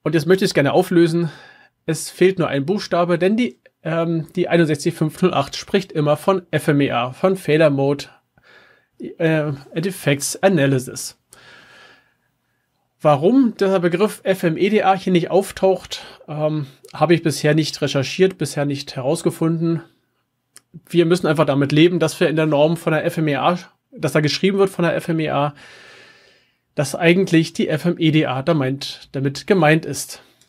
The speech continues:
Denn hier steht, und das habe ich einmal hier herauskopiert, ähm, die einundsechzig fünf null acht Teil zwei, Kapitel sieben Punkt vier Punkt neun Punkt fünf, ja, sehr viele Unterkapitel. Dort steht, ähm, die geschätzte Ausfallrate für Elemente aufgrund zufälliger Hardwareausfälle,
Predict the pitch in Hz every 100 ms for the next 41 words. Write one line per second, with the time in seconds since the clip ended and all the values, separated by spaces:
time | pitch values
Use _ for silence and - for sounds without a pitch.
0 | _ _ _ _ - 165 190 220 240 -
1 | - _ _ - 156 165 170 160 156 143
2 | 131 160 190 180 - 175 170 - - 311
3 | 147 135 139 135 135 131 - - _ _
4 | - 139 160 147 143 170 170 147 160 -
5 | 143 139 170 175 147 151 156 139 180 185
6 | 151 - 165 143 135 139 135 120 - 175
7 | 240 262 - - 113 113 143 - - 151
8 | - 123 139 139 131 135 135 135 - -
9 | - - - - - _ - 226 - 180
10 | 175 - - - - 139 139 139 139 -
11 | _ _ _ _ _ _ - - 180 190
12 | 214 - 196 - 202 - 196 160 147 165
13 | 180 190 185 156 156 185 185 147 - 156
14 | 180 - 180 151 147 120 156 196 190 -
15 | 170 - 160 160 160 160